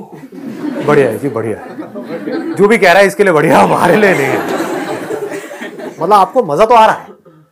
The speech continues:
देखने में, समझ कुछ नहीं आ रहा है। तो this is not learning। दूसरा क्या है, अब आपके अंदर interest आया कि "चल यार, एक बार बातों को भी ना सुन करके देखता हूँ, देखती हूँ, क्या पता मेरी भी लाइफ change हो जाए, क्या पता मेरे को भी बहुत सब कुछ बढ़िया हो जाए",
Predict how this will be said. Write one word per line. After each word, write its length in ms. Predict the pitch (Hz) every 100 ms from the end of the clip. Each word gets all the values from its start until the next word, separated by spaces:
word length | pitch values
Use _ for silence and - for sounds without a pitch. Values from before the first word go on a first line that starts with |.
| _
देखने 180 | 135 120
में, 60 | 117
समझ 280 | - 208 269
कुछ 180 | 220 180
नहीं 140 | 143
आ 80 | 113
रहा 100 | 165
है। 180 | - - - - - - -
तो 80 | 240 165 - - -
this 140 | 208
is 60 | 277
not 140 | 285
learning। 300 | 240 220 208 214 - _ _ _ _ _ _ 170
दूसरा 220 | 202 262
क्या 180 | 247 240
है, 100 | 254
अब 120 | 220
आपके 200 | 214 240
अंदर 160 | 247
interest 360 | 220 208 233 233
आया 220 | 180 156 277 - _ _ _ _ _ _ _ _ _ _ _
कि 60 | -
"चल 140 | 208
यार, 160 | 208 220
एक 120 | 185
बार 140 | 220 233 - -
बातों 280 | - - 185
को 100 | 175
भी 120 | 180
ना 180 | 294 - _ _ _ _ _ _
सुन 240 | - - 208
करके 260 | 202 190
देखता 300 | 196 185 185
हूँ, 160 | 196 196
देखती 260 | 185 185 220
हूँ, 80 |
क्या 120 | 208 185
पता 180 | 202
मेरी 160 | 202 190
भी 80 | 180
लाइफ 160 | 180
change 220 | 175 175 160
हो 60 |
जाए, 140 | 143 - - 285 339 339 330 - - - - 277 -
क्या 120 | 240
पता 220 | - 220
मेरे 180 | 214 202
को 80 | 202
भी 100 | 214
बहुत 380 | 180 - 220 220
सब 160 | 220
कुछ 120 | 226 196
बढ़िया 240 | 185 202
हो 140 | 170
जाए", 180 | 135 139